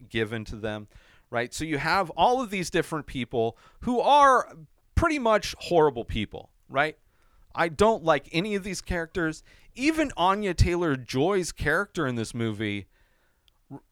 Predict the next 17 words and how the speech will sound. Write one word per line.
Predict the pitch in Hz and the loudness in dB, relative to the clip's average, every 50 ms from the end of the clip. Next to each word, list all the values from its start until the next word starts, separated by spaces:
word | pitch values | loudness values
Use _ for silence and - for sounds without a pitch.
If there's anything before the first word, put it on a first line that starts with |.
| _ - | _ -4
even | 170 202 214 233 220 190 | -2 -2 0 -2 -2 0
though | 180 180 180 175 160 | 2 4 4 4 2
she's | 156 - - - 185 160 139 123 135 | 0 -2 -2 -4 -4 -4 -4 -4 -4
not | 139 131 131 131 160 170 - - | -2 0 2 2 2 0 -2 -4
any | 160 165 170 165 156 | -4 -4 -2 0 0
of | 151 139 120 | 0 2 2
those | 135 127 120 113 - | 2 2 0 0 -2
people, | - 120 113 107 - 123 123 | -6 -6 -6 -6 -4 -6 -6
she's | 117 - 120 104 117 | -6 -8 -10 -10 -6
not | 147 165 165 - - | -4 -4 -4 -4 -4
pretentious, | 156 139 - - 139 139 135 - 147 139 131 131 | -4 0 0 0 0 0 -4 -4 -4 -4 -4 -4
she's | - - 123 101 117 | -6 -10 -10 -12 -10
not | 127 131 143 139 - _ _ - - | -8 -6 -6 -6 -6 _ _ -14 -6
privileged, | - - 147 151 139 139 139 139 131 135 127 | 0 2 2 2 2 2 2 2 2 0 -2
she's | - - - 120 104 101 - - - | -6 -12 -10 -10 -12 -12 -14 -16 -8
not | 127 127 139 139 - - 110 104 | -4 -2 -2 -2 -2 -6 -8 -4
wealthy, | 107 123 135 147 143 - - 147 139 135 131 127 | 0 2 4 4 2 0 -2 -4 -4 -4 -4 -8